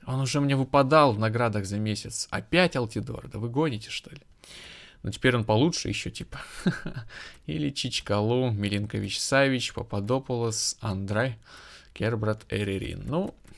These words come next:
в общем, Казимира. Единственный тут нормальный игрок. Ну, Бонавентура ещё более или менее. Более или менее. А так, в целом, ну, такое.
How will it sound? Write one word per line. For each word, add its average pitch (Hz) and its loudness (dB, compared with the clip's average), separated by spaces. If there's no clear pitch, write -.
в 113 0
общем, 120 -2
Казимира. 107 2
Единственный 123 2
тут 110 -6
нормальный 104 -2
игрок. 156 0
Ну, 170 -2
Бонавентура 127 0
ещё 95 -4
более 104 4
или 98 0
менее. 107 -2
Более 131 4
или 107 0
менее. 95 -4
А 104 -2
так, 127 0
в - -20
целом, 104 0
ну, 139 -4
такое. - -6